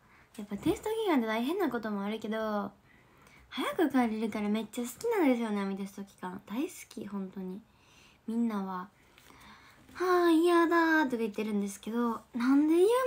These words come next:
なんて感じじゃない？もう早く帰れる以上に、学校でいいことはないですよ。<laughs> そうですね。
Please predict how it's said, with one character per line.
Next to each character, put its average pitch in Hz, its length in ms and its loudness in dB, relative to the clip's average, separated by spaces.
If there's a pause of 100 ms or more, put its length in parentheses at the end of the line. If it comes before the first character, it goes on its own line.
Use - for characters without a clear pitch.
な 262 100 8
ん 220 80 0
て 208 80 -6
感 202 240 0
じ 196 60 -6
じ 202 80 -2
ゃ 185 60 -2
な 175 180 -8
い？ 202 100 -8
も 208 280 0
う 202 40 -2
早 262 280 0
く 330 160 -4
帰 254 240 -2
れ 233 140 -4
る 240 240 -2 (680)
以 226 160 -4
上 220 240 -2
に、 185 300 -2 (800)
学 214 220 -10
校 226 220 -4
で 226 120 0
い 214 100 0
い 208 60 -4
こ 214 120 -6
と 214 100 -6
は 196 140 0
な 185 120 -2
い 190 60 -4
で 185 140 -10
す 190 120 -18
よ。 214 60 -12 (380)
<laughs> - 4000 -18
そ 233 100 -12
う 208 100 -10
で 208 120 -12
す - 120 -20
ね。 233 200 -12